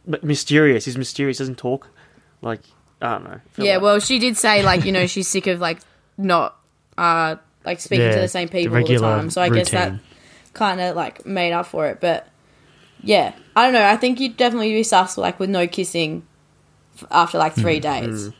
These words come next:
Speaker 2: Because, like, that's
Speaker 3: Well,
Speaker 2: supposed to be,
Speaker 3: like, I
Speaker 2: like,
Speaker 3: don't
Speaker 2: the low-key thing to do. Like, you shouldn't have much insecurities about that. Like, I can get how people are like,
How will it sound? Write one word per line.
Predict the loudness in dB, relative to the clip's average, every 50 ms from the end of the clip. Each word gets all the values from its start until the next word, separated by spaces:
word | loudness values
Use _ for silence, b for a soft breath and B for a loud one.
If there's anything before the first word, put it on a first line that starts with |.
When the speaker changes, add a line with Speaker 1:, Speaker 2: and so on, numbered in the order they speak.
| _ _ _ _ _ _ _ _ _ _ _ _ _ -14
Speaker 2:
Because, | -12 -6 -4 -4 -2 -2
like, | -4 -4 -2 -2
that's | -2 2 2
Speaker 3:
Well, | 2 2
Speaker 2:
supposed | 0 -2 -6
to | -2 0
be, |
Speaker 3:
like, | 0 2 4
I | 4
Speaker 2:
like, | 4 4
Speaker 3:
don't | 2 0
Speaker 2:
the | 2 0 2
low-key | 2 2 0 0 0 -2 -2 -2 -2
thing | -2 -2 -4
to | -2 0
do. | 0 0 0
Like, | 0 -4 -6 -6
you | -8 -8
shouldn't | -6 -4 -6 -4 -4 0
have | 0 0 0 0 -4 -18 -20 _ -6
much | -6 -6 -6 -6 -8
insecurities | -8 -8 -8 -8 -10 -12 -8 -6 -6 -4 -4 -4
about | -2 -2 0
that. | 0 0 0
Like, | 2 2
I | 2 2
can | 2 2
get | 2 2 4
how | 4 4 4 4
people | 2 0 -2 0 0
are | 2
like, | 2 2 0